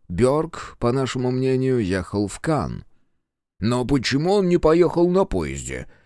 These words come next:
приподнял бровь мастер Шон. «Так было бы и быстрее, и проще». Тот улыбнулся. «Вполне возможно, но опаснее.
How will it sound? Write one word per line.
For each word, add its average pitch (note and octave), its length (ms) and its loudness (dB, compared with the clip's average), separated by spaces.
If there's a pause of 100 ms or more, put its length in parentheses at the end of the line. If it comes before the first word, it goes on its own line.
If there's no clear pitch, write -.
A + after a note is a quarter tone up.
(140)
приподнял E2 560 -2
бровь F#2+ 400 -2 (300)
мастер A2 440 0
Шон. B1 440 -6 (460)
«Так G#2 260 0
было A#2 200 4
бы A2 180 2
и A2 40 2
быстрее, G#2+ 640 -2
и G3+ 40 0
проще». - 600 -2 (400)
Тот A2 220 0
улыбнулся. B2+ 680 -2 (500)
«Вполне G#2 440 0
возможно, G2+ 760 -4 (360)
но G#2 220 0
опаснее. G2 720 -2